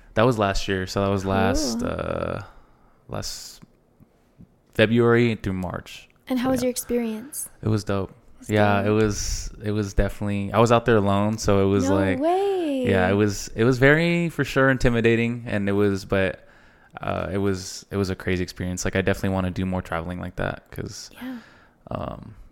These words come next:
Speaker 1: yeah, there's so much out there in the world that we
Speaker 2: Yeah.
Speaker 1: don't, we don't realize.
Speaker 2: And we have so much access to things. Like, it's,
Speaker 1: Yeah.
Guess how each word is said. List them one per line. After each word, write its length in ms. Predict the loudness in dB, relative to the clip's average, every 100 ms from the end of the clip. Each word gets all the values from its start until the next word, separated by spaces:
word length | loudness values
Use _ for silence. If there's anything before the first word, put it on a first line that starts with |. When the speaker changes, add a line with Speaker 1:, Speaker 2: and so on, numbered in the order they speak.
| 2
Speaker 1:
yeah, 180 | 4 6
there's 140 | 4
so 120 | 2
much 200 | 2 2
out 160 | 0 0
there 100 | -2
in 80 | -4
the 60 |
world 260 | -4 -4 -4
that 300 | -6 -6 -6
we 120 | -4
Speaker 2:
Yeah. 60 | -2
Speaker 1:
don't, 360 | -4 -6 -8 -12 -18 -14
we 120 | -8
don't 160 | -8 -8
realize. 400 | -8 -6 -6 -4
Speaker 2:
And 100 | 0
we 100 | 2
have 180 | 2 2
so 120 | 0
much 200 | 0 0
access 440 | 0 -2 0 0 2
to 120 | -2
things. 680 | 2 4 4 4 2 0 0
Like, 160 | 0
it's, 200 | 0
Speaker 1:
Yeah. 60 | -2